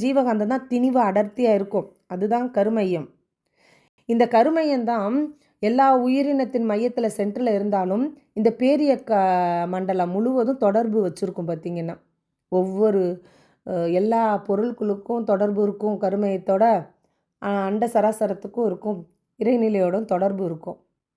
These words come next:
இதை உக்காந்து நம்ம அறிவால் சிந்திச்சாதாங்க தெரியும். அறிவால் நம்ம சிந்தனா சக்தியை பெருக்கிக் கொள்ள மனவளக்கலை வர வேண்டும். ஏன்னா இந்த இறைநிலையோட பேரறிவு தான்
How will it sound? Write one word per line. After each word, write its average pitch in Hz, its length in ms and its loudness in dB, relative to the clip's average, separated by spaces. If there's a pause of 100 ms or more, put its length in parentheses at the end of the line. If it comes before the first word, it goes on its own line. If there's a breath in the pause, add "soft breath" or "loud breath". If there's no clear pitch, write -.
(1120)
இதை 190 240 0
உக்காந்து 220 400 0
நம்ம 202 320 -2 (320 loud breath)
அறிவால் 254 540 2
சிந்திச்சாதாங்க 190 680 -2
தெரியும். 165 460 -6 (1300)
அறிவால் 254 520 2
நம்ம 202 200 -2
சிந்தனா 202 340 -2
சக்தியை 190 420 -4
பெருக்கிக் 202 400 -4
கொள்ள 175 560 0 (420 loud breath)
மனவளக்கலை 196 800 0
வர 175 240 -2
வேண்டும். 160 400 -4 (1700 loud breath)
ஏன்னா 208 480 0
இந்த 185 160 -2
இறைநிலையோட 208 800 2
பேரறிவு 202 720 -2
தான் 180 560 -6